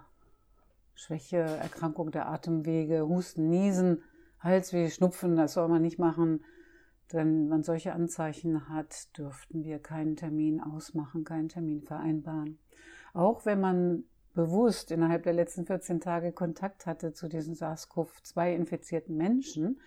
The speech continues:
dann darf ein Termin ebenfalls nicht stattfinden. Da muss man sich zwei Wochen nochmal in Quarantäne begeben. Auch ältere Menschen gehören nach der Definition dieser Krankheit ja zu einer Risikogruppe oder zu der Risikogruppe, wobei es ja nie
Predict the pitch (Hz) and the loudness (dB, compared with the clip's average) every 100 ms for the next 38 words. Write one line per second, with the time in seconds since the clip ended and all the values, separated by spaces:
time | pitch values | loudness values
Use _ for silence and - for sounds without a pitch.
0 | - - 160 170 170 180 165 170 170 175 | -20 -10 -6 -4 -4 -2 0 2 2 2
1 | 175 208 208 165 147 160 151 - - - | 0 0 0 -4 -6 -8 -10 -10 -14 -12
2 | - 147 139 151 156 - - - 160 - | -10 -8 -8 -10 -12 -16 -20 -14 -12 -6
3 | 160 160 147 - - - 160 165 170 165 | -2 0 -2 -10 -12 -4 -2 -2 -2 -4
4 | 160 - 165 160 156 151 151 160 156 175 | -6 -4 -4 -2 -4 -6 -8 -6 -4 -2
5 | 180 160 151 156 151 156 - _ _ _ | -2 -4 -6 -4 -2 -4 -6 _ _ _
6 | _ _ _ _ _ _ _ _ - - | _ _ _ _ _ _ _ _ -20 -20
7 | - - 175 - 180 196 226 240 247 247 | -20 -8 -6 0 2 2 2 0 2 0
8 | - 247 233 226 220 220 220 220 214 196 | 2 0 0 0 0 0 0 0 -2 -2
9 | 208 190 190 185 175 - 185 226 247 226 | -2 -4 -2 -4 -4 -4 -2 -2 -2 -6
10 | - 208 208 202 196 185 - 185 175 190 | -6 -8 -6 -8 -6 -6 -6 -8 -6 -8
11 | 202 214 - 175 - 170 170 214 170 170 | -10 -12 -14 -14 -10 -10 -8 -8 -8 -10
12 | - 160 190 214 196 202 202 - 190 180 | -12 -10 -8 -10 -10 -12 -14 -12 -12 -8
13 | 190 185 180 185 190 196 185 202 214 | -2 -2 -2 -4 -4 -6 -4 -4 -4